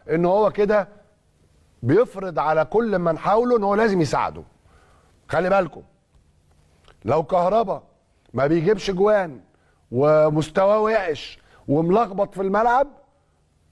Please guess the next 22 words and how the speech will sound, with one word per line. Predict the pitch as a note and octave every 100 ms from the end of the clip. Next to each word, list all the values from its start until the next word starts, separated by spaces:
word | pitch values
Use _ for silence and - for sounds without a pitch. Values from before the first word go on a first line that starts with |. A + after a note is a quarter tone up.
| _ _ _ _ _ _ _ _ _ _ _ _ _ _ -
كانت | C3+ C3+
الدنيا | C3 E3 E3+ D#3+ C#3 C3 B2+
هتبقى | A#2 A#2+ C3 B2+ A#2+
بالنسبة | A2 A#2+ A#2 C3+
له | D#3
صعبة | C#3 D#3+ B2+
جدًا، | C#3+ C#3+ F#2 D2 - _ _ _ _ _ -
جدًا. | E3+ D3+ G2+ D#2+ - _ _ _ _ _ _ _ _ _ _ _ _ _
كانش | - B2+ C#3
حد | F3+ E3+
هيمد | D3+ C#3 C#3 F3
له | F3+
ايديه | C#3+ F3+
يقول | F3 F3
له، | E3 C3+ C3 B2 - - -
آه، | - B2 A#2+ A#2 A#2+ A#2 A#2+ A#2 A2 G#2+ A#2+ - -
ازيك | A2 A2 G3 E3 -
حتى. | C3+ - _ _ _ _ _ _ _ _ _ _
انا | A2
بقول | A#2+ D3+
لكم | C3
الحقيقه، | B2+ D#3+ E3+